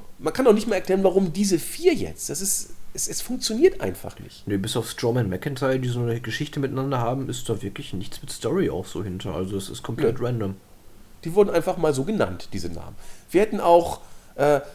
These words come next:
Speaker 1: Brother Bray nehmen können, der jetzt ja unter die Maler gegangen ist. Das ist doch etwas, da musste ich wirklich schmunzeln. Ähm, hat Potenzial, sein Firefly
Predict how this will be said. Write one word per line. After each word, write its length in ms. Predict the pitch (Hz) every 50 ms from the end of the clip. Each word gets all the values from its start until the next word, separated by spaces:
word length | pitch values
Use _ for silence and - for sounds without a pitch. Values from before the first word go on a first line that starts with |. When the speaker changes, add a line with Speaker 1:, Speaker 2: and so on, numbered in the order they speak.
| - - - - - - - - - - - -
Speaker 1:
Brother 300 | 139 170 190 190 202 190
Bray 360 | 190 196 214 247 277 302 294
nehmen 360 | 247 196 170 156 143 135 131
können, 260 | 131 - 117 104 104
der 100 | 101 127
jetzt 220 | 151 185 202 - -
ja 80 | 185
unter 160 | 185 185 165 156
die 120 | 170 175
Maler 440 | 170 175 190 240 285 262 214 175 151
gegangen 540 | 127 135 127 104 120 113 107 110 110 101 82
ist. 280 | 92 92 - - - - - - - -
Das 240 | - 208 254 -
ist 160 | 311 277 - -
doch 160 | 214 - -
etwas, 400 | 170 190 190 - 170 165 156 -
da 100 | - 151
musste 280 | 165 170 165 - 143
ich 80 | 131 120
wirklich 280 | 131 135 101 123 120 -
schmunzeln. 460 | - 110 107 104 101 - 85 - - - - - - - - - - - - -
Ähm, 400 | 135 143 147 147 151 156 151 139 - - - - - - - - -
hat 480 | - - 165 247 - - - - - - - - - - - - - - - -
Potenzial, 840 | - 190 - - 156 151 151 - - 160 156 131 113 113 143 196 -
sein 260 | - 110 127 131 127 131
Firefly 960 | - - - 160 175 165 135 120 - - - 117 113 110 107 104 98 98 95